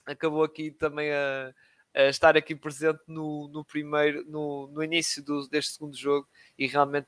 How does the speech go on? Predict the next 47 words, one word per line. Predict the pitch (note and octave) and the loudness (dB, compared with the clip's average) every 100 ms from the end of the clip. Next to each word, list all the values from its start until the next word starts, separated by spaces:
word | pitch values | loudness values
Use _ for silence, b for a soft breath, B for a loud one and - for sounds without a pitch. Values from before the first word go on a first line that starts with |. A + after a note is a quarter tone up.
| - | -2
na, | C#3+ - _ | -2 -4 _
no | C#3 C#3 | -16 -8
primeiro | C#3+ C#3 | 0 0
período | - C#3 C#3+ C3+ | 0 2 4 4
logo | C3+ C#3 | 6 4
com | - | 4
uma | C#3+ | 0
vantagem | C3+ B2+ C3+ C3 C3+ | 2 6 10 10 8
de | B2+ | -8
dezanove | B2+ C3 C3 B2+ - | -2 2 4 2 0
pontos. | A#2+ A2 - B B | -4 -4 -10 B B
É | E3+ | 8
verdade | F3 F3 F3+ F3 | 10 12 12 12
que | F3 | 6
as, | E3 D3 - | 4 2 2
as | D#3+ | 2
Liberty | E3+ D#3+ D#3 D3 C#3 - b - | 4 4 2 2 -2 -4 b -10
no | |
segundo | D3+ - D#3 | -8 -6 -4
período | - D#3+ D3 | 2 2 4
conseguiram | F3 D#3 - E3 E3 D3 | 2 2 0 2 4 4
recuperar, | - - - C#3 C3+ D3 - b b b | 0 -10 4 10 10 10 2 b b b
eh, | C#3 C#3 C3+ | 4 4 4
e | D#3+ D#3 | 4 6
acabaram | D#3 D#3+ D#3 D3+ | 6 8 8 6
no | D3+ D#3 | 4 -4
intervalo | D3+ D3 D3+ D3 | -2 4 8 8
só | C#3+ - E3+ | 8 8 8
por | E3+ D3 | 6 -6
perder | - C#3 C3+ B2+ | -8 -2 -2 -4
por | - | -8
oito | B2+ - | -8 -8
pontos, | - C3+ D#3 - - | -8 -8 -8 -12 4
é | D3+ | 6
verdade, | C3+ C3+ C#3 C#3+ b b | 6 8 6 6 b b
mas | - D#3+ | 0 0
depois | - D3 C3+ | 2 -2 0
as | C#3 B2+ | -2 -2
Aces | C3+ B2+ - - - - | -2 -2 -6 -10 -12 -10
entraram | C#3 D3 C#3+ C#3 | 0 4 4 4
para | C#3 | -4
o | |
terceiro | - - C#3 | -4 -4 -6
período | - C3+ C3+ B2 | -4 0 0 -2
e | |
dizer, | A#2 C3 B2 | -6 -4 -2
"Não, | B2+ | -4